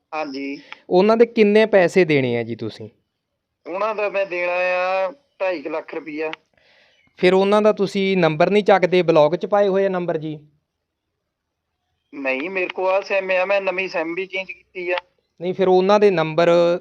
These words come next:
Speaker 2: ਨਾ ਚੱਕਣ ਦਾ ਕੀ ਕਾਰਨ ਹੋਇਆ, ਬਲੌਕ 'ਚ ਪਾਉਣ ਦਾ ਕੀ ਕਾਰਨ ਹੋਇਆ ਵੀਰ ਜੀ?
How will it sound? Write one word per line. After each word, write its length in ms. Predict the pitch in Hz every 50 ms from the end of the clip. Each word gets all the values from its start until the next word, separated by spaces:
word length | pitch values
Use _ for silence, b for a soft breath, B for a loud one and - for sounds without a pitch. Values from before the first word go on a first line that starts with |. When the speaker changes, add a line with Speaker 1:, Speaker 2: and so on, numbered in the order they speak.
| - _ -
Speaker 2:
ਨਾ 300 | 175 156 151 151 156 156
ਚੱਕਣ 340 | 151 175 156 - 165 160 156
ਦਾ 120 | 160 160
ਕੀ 240 | 156 - 175 175 170
ਕਾਰਨ 320 | - 170 147 143 143 139
ਹੋਇਆ, 240 | 131 139 139 139 143
ਬਲੌਕ 360 | 139 147 151 165 175 180 180
'ਚ 100 | 185 190
ਪਾਉਣ 300 | 185 - 175 165 160 156
ਦਾ 100 | 156 156
ਕੀ 160 | 151 - 160 151
ਕਾਰਨ 280 | 143 139 131 139 131
ਹੋਇਆ 180 | 113 123 123 123
ਵੀਰ 200 | 123 127 127 117
ਜੀ? 180 | 123 127 123